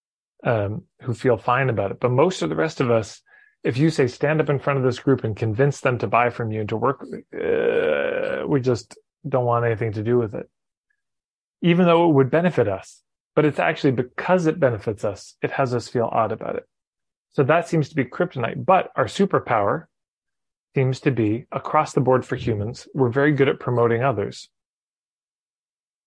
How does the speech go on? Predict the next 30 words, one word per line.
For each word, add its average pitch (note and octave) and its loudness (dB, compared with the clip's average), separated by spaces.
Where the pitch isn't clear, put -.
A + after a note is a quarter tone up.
We're D#3 0
all E3 2
so D#3+ 4
amazing C3+ 2
at F#2+ -8
it. - -12
Yeah. A2+ -2
Uh, A2+ -2
we B2+ 2
all D3 4
have C#3 -2
a C3+ 4
lot C3 4
of B2 -2
businesses B2+ 0
that B2 0
owe B2+ 2
us A#2 0
immense A#2+ -2
thanks - -6
because A2+ -2
we've A#2+ 0
sent - -2
them A2+ -2
so A#2 0
many A2 -4
customers A2+ -4
over A2 -4
the A2 -4
years, B2+ 4